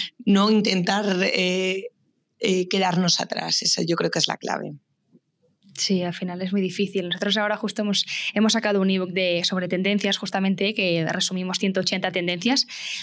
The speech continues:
Speaker 2: Nos ha costado muchísimo al final resumir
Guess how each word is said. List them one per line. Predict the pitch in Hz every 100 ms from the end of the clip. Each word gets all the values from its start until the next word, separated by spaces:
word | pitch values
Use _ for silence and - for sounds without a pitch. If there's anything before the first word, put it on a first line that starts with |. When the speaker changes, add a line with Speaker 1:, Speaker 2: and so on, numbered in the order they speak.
| 214
Speaker 2:
Nos | 196
ha | 214
costado | 226 233 240
muchísimo | 208 185 - 220 226 196
al | 226
final | 233 185 180
resumir | 202 - 185 190 285